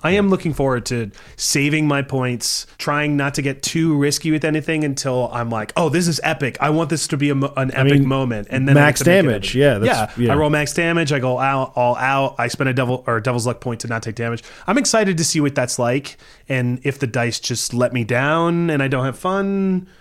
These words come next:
Speaker 1: because of it, or if the dice let me down and that's, it is fun because of that, you know?
Speaker 2: Yeah, I found that playing with you in the past, that when your character doesn't do well, you don't have fun.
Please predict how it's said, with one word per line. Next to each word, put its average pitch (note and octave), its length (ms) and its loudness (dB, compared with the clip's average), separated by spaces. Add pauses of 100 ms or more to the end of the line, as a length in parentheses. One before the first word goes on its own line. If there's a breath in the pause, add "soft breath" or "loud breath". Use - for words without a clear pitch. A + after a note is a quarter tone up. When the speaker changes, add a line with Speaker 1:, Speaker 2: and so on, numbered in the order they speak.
(140 soft breath)
Speaker 1:
because F#3+ 280 -4
of A#3+ 80 -6
it, C#4+ 240 -2
or E3 240 2
if C#3 80 -4
the D3 80 -2
dice D3 220 -2
let D3 60 -2
me C#3 80 0
down C#3 240 0
and A#2+ 140 0
that's, A#2+ 300 -2 (120)
it C#3 240 -2
is D#3+ 320 2
fun A2+ 400 -2
because G#2+ 400 -4
of F#2 100 -6
that, E2+ 340 -12 (140)
you G#2 80 -8
know? F#2+ 80 -6
Speaker 2:
Yeah, E3 180 8
I F#3 120 8
found G#3+ 340 4
that D#3+ 60 4
playing D#3+ 280 4
with D3 140 6
you D3 100 8
in C#3+ 80 6
the C3 80 2
past, B2+ 540 2
that A2+ 160 2
when A#2+ 180 6
your G#2 140 2
character C3 580 4
doesn't A#2 360 2
do A2+ 180 4
well, A2 260 4
you G2 160 0
don't G2 280 0
have F#2 180 -4
fun. F#2+ 380 -6